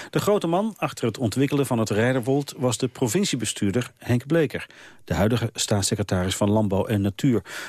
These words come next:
De Kamer wil nu weten of alles wel volgens de regels is gebeurd. In Den Haag, politiek verslaggever Hans Andringa. Hans, die miljoenen aan subsidies voor boeren,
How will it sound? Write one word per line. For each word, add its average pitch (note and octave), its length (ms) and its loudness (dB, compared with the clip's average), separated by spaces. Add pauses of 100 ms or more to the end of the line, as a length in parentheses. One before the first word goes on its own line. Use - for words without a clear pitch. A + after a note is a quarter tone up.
De C3 100 -2
Kamer E3 440 0
wil D3 140 2
nu C3+ 120 4
weten C3+ 300 2
of B2 120 -2
alles D3 320 0
wel B2 260 0
volgens A2 380 -2
de A2+ 100 -2
regels G#2 400 0
is - 220 -4
gebeurd. A2+ 500 -2 (380)
In D#3 100 2
Den C#3+ 100 4
Haag, A2+ 420 -2
politiek G#2+ 360 -2
verslaggever A2 480 0
Hans G#2+ 180 2
Andringa. A#2 460 2
Hans, C3 220 0
die D#3+ 100 0
miljoenen F#3+ 480 2 (320)
aan F3 120 -2
subsidies F3 480 -2
voor C3+ 160 0
boeren, B2 380 2